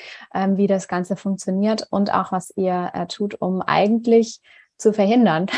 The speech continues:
<laughs> dass es überhaupt, äh, dazu kommt. Was, um jetzt mal so ganz konkret zu werden, vielleicht für alle, äh, Zuhörerinnen, äh, da draußen, was können wir denn sonst noch tun, um da bewusst für zu werden?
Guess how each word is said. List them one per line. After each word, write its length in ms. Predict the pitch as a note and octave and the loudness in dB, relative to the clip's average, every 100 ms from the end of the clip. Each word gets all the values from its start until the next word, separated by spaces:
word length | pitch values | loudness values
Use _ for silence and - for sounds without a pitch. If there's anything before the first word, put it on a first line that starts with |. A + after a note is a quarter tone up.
| - - | -8 -6
<laughs> 300 | F#3+ G3 F3 | -6 -4 4
dass 200 | G#3 F3+ | 4 6
es 160 | G3+ A3+ | 6 6
überhaupt, 540 | F#3+ F#3 F3 - - | 6 6 4 2 -6
äh, 220 | E3+ F3+ | -4 -2
dazu 320 | F3+ E3+ - | -2 -2 -4
kommt. 340 | F3 F3 F#3+ - - - - _ _ - | 0 2 2 -4 -12 -20 -20 _ _ 2
Was, 460 | G#3 B3 - - _ _ _ _ | 4 4 0 -8 _ _ _ _
um 120 | G#3+ A3+ | 4 6
jetzt 160 | G#3 | 6
mal 180 | G3+ F#3+ | 2 2
so 120 | F#3+ | 2
ganz 220 | G3 G#3 | 2 0
konkret 340 | - F#3+ A3+ A3 | -2 -2 -2 -2
zu 160 | F3 | -2
werden, 340 | E3 E3+ F3 G3+ | 0 2 0 -2
vielleicht 400 | - F3+ F3+ - | 0 0 0 -2
für 140 | - | -4
alle, 360 | E3 F#3 F#3 - | 0 0 -2 -2
äh, 120 | E3+ | -6
Zuhörerinnen, 880 | - G#3+ G3 F3 F3 E3+ F3+ E3+ F3 | -4 -2 0 0 -2 0 0 0 -2
äh, 220 | - E3+ | -4 -4
da 120 | E3+ E3+ | -4 -4
draußen, 540 | E3+ F3 F3+ G3+ - - - _ | -2 -4 -2 -4 -4 -10 -20 _
was 240 | F#3+ C4+ - | 0 0 0
können 160 | B3+ | 0
wir 60 | B3 | 2
denn 140 | G#3 | 2
sonst 280 | G#3 B3+ C#4+ | 2 0 0
noch 140 | G#3 | -4
tun, 460 | - - A3+ C4 A#3 - | -6 -2 2 4 2 2
um 360 | A3 A#3 A3+ | 4 4 4
da 260 | G3+ G3+ G#3 | 2 2 0
bewusst 680 | G3+ G3+ C#4 C#4 - _ _ _ | 0 0 0 -2 -8 _ _ _
für 340 | _ A3 G3 E3+ | _ 2 4 2
zu 200 | - F3+ | 0 2
werden? 400 | E3 E3 D#3+ | 4 4 2